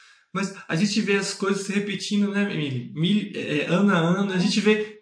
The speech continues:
mas, mas parece que a gente tá em dois mil e dezesseis, dois mil e dezessete de novo. Então você vê que são as mesmas situações,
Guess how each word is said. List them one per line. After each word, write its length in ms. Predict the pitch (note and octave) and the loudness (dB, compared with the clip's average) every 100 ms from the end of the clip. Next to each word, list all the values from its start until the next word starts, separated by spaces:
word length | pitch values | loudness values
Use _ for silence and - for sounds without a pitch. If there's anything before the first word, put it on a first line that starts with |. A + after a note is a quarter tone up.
| - | 2
mas, 240 | F#3+ A3 - | 4 6 4
mas 260 | A#3+ A#3 - | 2 2 2
parece 300 | G3+ G#3 - | 2 4 6
que 60 | |
a 20 | |
gente 100 | G#3+ G#3+ | 6 6
tá 40 | |
em 80 | G#3 | 6
dois 140 | G3 | 8
mil 80 | G3+ | 8
e 40 | |
dezesseis, 640 | G3+ G3+ F3+ - C#3+ D#3+ D#3+ | 6 4 2 2 0 2 2
dois 120 | D#3+ | 2
mil 80 | E3+ | 2
e 40 | |
dezessete 380 | E3 - D#3 D3+ | 0 -2 -4 -4
de 120 | D#3+ | 0
novo. 300 | E3+ D#3+ D#3 - - | 2 0 -2 -10 -6
Então 140 | B3+ | -4
você 100 | C4 | 0
vê 120 | B3 | 0
que 240 | C4+ - - | 0 -4 -10
são 180 | - A#3+ | -2 2
as 100 | G3+ | 6
mesmas 240 | A3+ C#4 C#4 | 8 8 6
situações, 800 | - G#3+ F#3 - F#3 A#3 - | 2 2 2 0 0 0 0